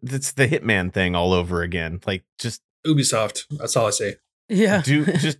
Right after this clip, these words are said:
Speaker 1: just release it as a standalone. It's okay if it's forty bucks and they
Speaker 3: Yeah.
Speaker 1: change the game a, a lot. Just don't do it as an expansion then. Do it as its own standalone thing, like Miles
Speaker 3: Yeah.
Speaker 1: Morales
Speaker 3: Oh,
Speaker 1: versus
Speaker 3: God.
Speaker 1: Spider-Man. It
Speaker 3: Talk about
Speaker 1: wasn't
Speaker 3: a
Speaker 1: an
Speaker 3: great
Speaker 1: expansion,
Speaker 3: game.
Speaker 1: even though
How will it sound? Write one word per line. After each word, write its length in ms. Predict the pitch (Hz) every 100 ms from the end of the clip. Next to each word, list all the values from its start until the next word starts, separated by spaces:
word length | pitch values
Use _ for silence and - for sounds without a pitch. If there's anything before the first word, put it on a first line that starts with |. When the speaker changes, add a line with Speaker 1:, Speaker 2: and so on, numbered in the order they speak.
| -
Speaker 1:
just 200 | 165 -
release 360 | 202 175 - 143
it 60 |
as 100 | 117 110
a 20 |
standalone. 440 | 117 110 98 95 143
It's 120 | -
okay 260 | - - 190
if 100 | 202
it's 160 | 110
forty 320 | - 139 127 98
bucks 340 | 117 135 -
and 180 | 113 101
they 100 | 107
Speaker 3:
Yeah. 60 | 110
Speaker 1:
change 320 | - 127 107
the 80 | 98
game 240 | 104 123
a, 80 | 92 -
a 60 |
lot. 320 | 92 87 92 -
Just 180 | 113 -
don't 180 | 127
do 100 | 127
it 80 | 123
as 100 | 120
an 40 | 101
expansion 500 | 92 - 175 185 87
then. 140 | 82
Do 140 | 87 87
it 60 |
as 160 | 90 90
its 120 | 78
own 140 | 98 90
standalone 600 | - 95 87 85 80 95 _ _ _ _ _ _
thing, 200 | 147 143
like 220 | 87 95 107
Miles 220 | 113 117
Speaker 3:
Yeah. 120 | 117
Speaker 1:
Morales 600 | 101 98 143 - - - _ _ -
Speaker 3:
Oh, 160 | 180 160
Speaker 1:
versus 220 | 98 92 135
Speaker 3:
God. 80 |
Speaker 1:
Spider-Man. 360 | 135 131 82 80 104
It 20 |
Speaker 3:
Talk 80 | 165
about 60 |
Speaker 1:
wasn't 280 | 117 127 123
Speaker 3:
a 40 |
Speaker 1:
an 20 | 107
Speaker 3:
great 60 |
Speaker 1:
expansion, 500 | 101 120 117 131 131
Speaker 3:
game. 100 | 92
Speaker 1:
even 180 | 113 110
though 200 | 104 98